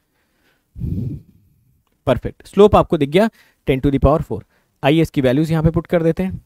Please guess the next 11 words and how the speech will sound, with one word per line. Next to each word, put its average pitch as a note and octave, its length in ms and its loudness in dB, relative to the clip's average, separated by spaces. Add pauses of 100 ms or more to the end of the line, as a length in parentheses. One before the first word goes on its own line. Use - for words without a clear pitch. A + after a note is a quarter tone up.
तो C#3 100 -4
delta D3 480 -2
एफ F3+ 180 -2
आपको D3 280 -4
मिलेगा B2 380 -2 (560)
five D3 260 -2 (800)
pi B2+ 280 -4 (460)
upon C#3+ 440 -4 (380)
two E3 120 -2 (100)
pi A#2+ 260 -2 (340)
into C#3+ 340 -4